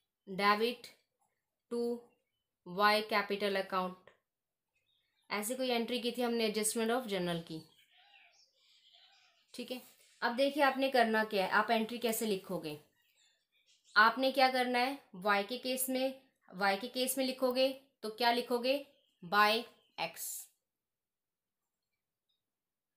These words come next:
by X capital account, but amount किस में जाएगा आपका, वाई में। वाई देखो क्या क्रेडिट होता है, ऊपर वाले को बाय करके।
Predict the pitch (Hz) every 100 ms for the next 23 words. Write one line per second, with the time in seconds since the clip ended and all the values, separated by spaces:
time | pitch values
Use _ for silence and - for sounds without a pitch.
0 | _ - 180 202 214 262 285 _ _ _
1 | - 202 226 - 220 185 180 180 175 170
2 | 175 180 202 196 202 - 196 208 233 240
3 | 254 254 240 247 240 240 240 254 285 -
4 | _ _ _ _ 175 165 165 156 147 147
5 | _ _ _ _ _ _ _ _ - 190
6 | 196 214 226 240 240 220 220 214 220 220
7 | 220 226 214 214 214 208 208 285 320 -
8 | _ _ - 151 - 165 _